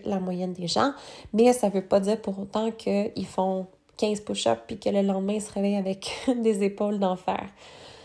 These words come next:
Donc, c'est vraiment une question d'aligner tous les éléments, autant au niveau de l'entraînement que de la nutrition,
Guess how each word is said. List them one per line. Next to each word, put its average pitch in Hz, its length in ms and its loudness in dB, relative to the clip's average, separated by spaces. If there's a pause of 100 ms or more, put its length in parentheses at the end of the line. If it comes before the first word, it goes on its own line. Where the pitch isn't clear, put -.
(160)
Donc, 202 300 4 (320)
c'est - 180 4
vraiment 220 220 6
une 277 80 2
question 220 720 4 (120)
d'aligner 208 800 2
tous - 180 -4
les 202 280 2
éléments, 190 520 -2 (180)
autant 202 300 -2
au - 20 0
niveau 196 240 0
de 185 120 2
l'entraînement 185 760 -2 (100)
que - 100 -2
de 190 120 2
la 180 160 -2
nutrition, 196 800 0